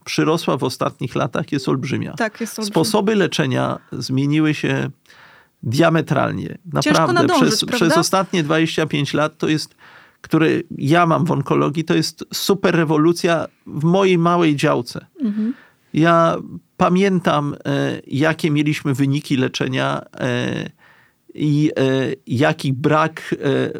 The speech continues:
Speaker 1: możliwości wyleczenia pacjentów chorych na czerniaki czy mięsaki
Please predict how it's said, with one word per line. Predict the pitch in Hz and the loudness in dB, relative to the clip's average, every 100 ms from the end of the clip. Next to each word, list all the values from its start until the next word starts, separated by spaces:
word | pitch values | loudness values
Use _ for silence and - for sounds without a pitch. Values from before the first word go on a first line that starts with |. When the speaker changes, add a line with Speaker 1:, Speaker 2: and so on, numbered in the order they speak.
| - | -4
Speaker 1:
możliwości | 127 143 135 160 143 - 127 | 0 0 0 0 0 -2 -2
wyleczenia | 135 127 - 135 123 | 0 0 -2 -4 -2
pacjentów | - 120 131 127 127 123 | -4 -4 -2 -2 -2 -4
chorych | - 131 123 | -2 -2 0
na | 123 | -4
czerniaki | 117 139 123 123 - | -4 -4 -2 -4 -6
czy | - - | -8 -4
mięsaki | 117 113 131 - | -2 -2 -4 -4